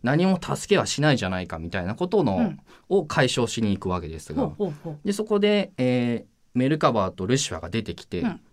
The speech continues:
Speaker 1: 元の一つに戻ると。で、サタンにカシンってなって、
Speaker 2: フュー-、フュージョン。
Speaker 1: フュージョンしてサタンに戻り、
Speaker 2: <laughs>
Speaker 1: で、サタンが、サタンっていうのは、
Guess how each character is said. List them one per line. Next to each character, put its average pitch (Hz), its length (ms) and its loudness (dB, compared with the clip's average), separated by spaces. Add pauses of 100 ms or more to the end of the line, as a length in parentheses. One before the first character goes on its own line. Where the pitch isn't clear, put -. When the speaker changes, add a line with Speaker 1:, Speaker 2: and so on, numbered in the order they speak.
(120)
Speaker 1:
元 180 300 4
の 104 80 -2
一 151 220 -2
つ - 80 -8
に 101 60 -2
戻 120 300 0
る - 80 -6
と。 - 120 -16 (680)
で、 190 100 4
サ 151 200 0
タ 123 120 2
ン 98 80 0
に 90 60 -4
カ - 140 -6
シ - 200 -2
ン 139 120 2
っ - 20 4
て - 80 8
な - 140 4
っ - 20 0
て、 240 140 -6
Speaker 2:
フ 208 80 0
ュ - 40 6
ー-、 - 40 4
フ 302 80 6
ュ - 0 -
ー - 20 0
ジ 208 140 -2
ョ - 20 -2
ン。 165 260 -6 (120)
Speaker 1:
フ 160 100 0
ュ 147 60 6
ー 123 40 4
ジ 120 60 0
ョ 113 60 2
ン 110 80 0
し - 20 -8
て 113 100 -2
サ 151 140 2
タ 151 180 6
ン - 80 4
に - 60 4
戻 180 220 6
り、 196 280 2 (180)
Speaker 2:
<laughs> - 200 -10
Speaker 1:
で、 170 60 2
サ 220 180 0
タ 196 160 2
ン 180 80 0
が、 156 280 2 (400)
サ - 200 0
タ 160 160 6
ン 98 60 -2
っ - 20 -10
て 101 100 -4
い 95 40 -2
う - 20 -2
の 87 100 -4
は、 90 280 0